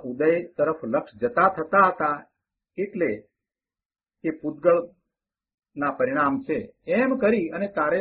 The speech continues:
સમાધાન મેળવી અને આગળ વધવાનું છે. સમાધાન શા માટે મેળવવું છે? કેમ કે શુદ્ધ સ્વરૂપનું લક્ષ કરવું છે. શુદ્ધ સ્વરૂપનું લક્ષ શા માટે કરવું છે? કેમ કે આચાર્ય ભગવાને એમ સમજાવ્યું કે જે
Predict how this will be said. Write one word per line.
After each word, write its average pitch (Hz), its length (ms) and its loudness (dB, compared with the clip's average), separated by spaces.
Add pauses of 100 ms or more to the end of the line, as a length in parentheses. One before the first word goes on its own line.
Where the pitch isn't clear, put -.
(120)
સમાધાન 156 600 2
મેળવી 165 400 0 (480)
અને 165 100 -6
આગળ 139 380 2
વધવાનું 110 440 -4
છે. - 180 -20 (1300)
સમાધાન 170 460 4 (100)
શા 202 200 2
માટે 226 260 2
મેળવવું 220 420 4
છે? 220 140 -2 (460)
કેમ 196 100 -4
કે 196 100 -4
શુદ્ધ 175 300 -6 (100)
સ્વરૂપનું 175 500 0
લક્ષ 185 280 -2
કરવું 110 260 -4
છે. - 160 -20 (520)
શુદ્ધ 139 200 -4
સ્વરૂપનું 208 500 0
લક્ષ 208 200 -4
શા 170 160 -2
માટે 208 300 0
કરવું 208 300 -2
છે? 202 180 -6 (360)
કેમ 180 120 -8
કે 185 100 -2
આચાર્ય 170 460 2
ભગવાને 156 420 0 (120)
એમ 180 240 0
સમજાવ્યું 135 640 -2 (380)
કે 175 80 -2 (120)
જે 139 240 -2